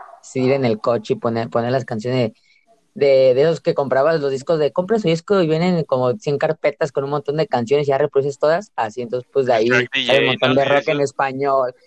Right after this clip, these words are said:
Speaker 1: Ándale, ándale. Entonces ya sale un montón de pop y rock y todo. Entonces, pues, en esas venía, pues, lo que era el rock y así empecé a escuchar poquito y dije, "Oh, está bueno, está bueno".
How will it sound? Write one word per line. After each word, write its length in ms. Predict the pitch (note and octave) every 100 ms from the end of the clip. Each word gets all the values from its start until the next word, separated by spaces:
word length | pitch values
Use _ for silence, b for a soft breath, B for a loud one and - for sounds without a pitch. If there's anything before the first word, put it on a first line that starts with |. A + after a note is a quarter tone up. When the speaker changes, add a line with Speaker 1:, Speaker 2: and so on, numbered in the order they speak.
| b
Speaker 1:
Ándale, 320 | D3 E3 D#3+
ándale. 400 | D#3+ D#3 D#3 D#3 - _ _
Entonces 240 | C#3 C3+
ya 60 | D3
sale 180 | D3+ D3+
un 60 |
montón 300 | C#3+ A#2+ C#3+
de 100 | C3+
pop 400 | A2+ D#3 C3 C3 B2+
y 240 | B2+ A#2
rock 400 | A#2+ B2+ C#3 C3+
y 60 | A#2
todo. 320 | C#3 C3+ B2 _ _
Entonces, 240 | - C3+ B2+
pues, 160 | D3 C#3+
en 180 | B2 B2+
esas 240 | D3+ C#3+
venía, 220 | A#2 B2
pues, 240 | A2 B2+ B2
lo 100 | A2+
que 100 | B2
era 60 |
el 100 | B2+ B2
rock 240 | D3+ D3+
y 100 | B2
así 400 | A2+ - A#2 A#2 - _ _
empecé 240 | C3 A#2+ C3+
a 40 |
escuchar 300 | C3 C#3 B2+
poquito 340 | - C#3 D3+ D3
y 40 |
dije, 100 | C3 D3
"Oh, 360 | F3+ A3+ A#3+ B3+
está 140 | _ G#3+
bueno, 260 | G#3+ G3+ F#3+
está 120 | F3+
bueno". 260 | F3+ F3